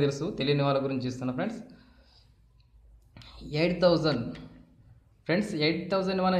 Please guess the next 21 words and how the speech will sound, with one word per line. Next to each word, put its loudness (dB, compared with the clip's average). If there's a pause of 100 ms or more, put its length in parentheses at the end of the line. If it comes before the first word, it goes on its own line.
ఏ 4
విధంగా 2
రాయొచ్చు? 2 (1400)
టీ 2 (140)
క్యూబ్ -2 (160)
ఎన్-, -4 (1300)
టీ -4 (280)
క్యూబ్ -2 (240)
is -4
equal -2
to -2
ఎంత -4
అవుతుంది -8
ఫ్రెండ్స్? -4 (2000)
ఎయిట్ -2
కదా, 0 (1300)
అంటే -2 (1400)
ఎయిట్ 0
థౌజండ్ 0
అంటే -4 (140)
ట్వంటీ 0